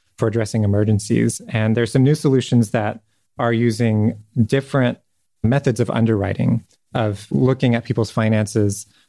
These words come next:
to make sure that they are gonna be able to pay the loan in the future. What cash flow underwriting does is instead it looks at your transactions in your bank account.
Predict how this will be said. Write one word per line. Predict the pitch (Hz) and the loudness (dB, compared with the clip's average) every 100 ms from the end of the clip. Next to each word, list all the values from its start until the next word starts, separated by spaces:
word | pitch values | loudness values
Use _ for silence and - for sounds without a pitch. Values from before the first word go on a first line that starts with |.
| - | -4
to | 120 | 0
make | 113 113 | 0 -2
sure | - 117 | -2 0
that | 107 104 | 0 0
they | 113 | 0
are | 107 | 0
gonna | 104 110 | 0 -2
be | 104 107 | 2 2
able | 104 104 | 0 -2
to | |
pay | 107 110 | -2 -2
the | 104 | 0
loan | 92 95 95 - - _ _ | 0 -2 -2 -4 -6 _ _
in | - 104 | -2 0
the | |
future. | 95 101 90 110 - - _ | 2 0 -2 -4 -4 -6 _
What | - 120 117 - _ | -4 -2 -2 -8 _
cash | 165 190 | -2 -2
flow | - 127 | 0 2
underwriting | 117 113 107 107 104 | 2 2 2 0 0
does | 104 104 98 | 0 -2 -2
is | - 110 | -2 0
instead | 110 135 131 | 0 0 -2
it | 123 | 0
looks | 127 151 - | -2 -2 -8
at | - 117 - - - | -4 -4 -6 -12 -4
your | 120 117 110 | 0 2 0
transactions | - 117 113 170 - 170 - - | 0 0 0 -2 -4 -6 -6 -4
in | - 113 | 0 2
your | 117 | 2
bank | 131 123 | 0 -2
account. | 123 113 110 117 - | -2 -4 -4 -6 -8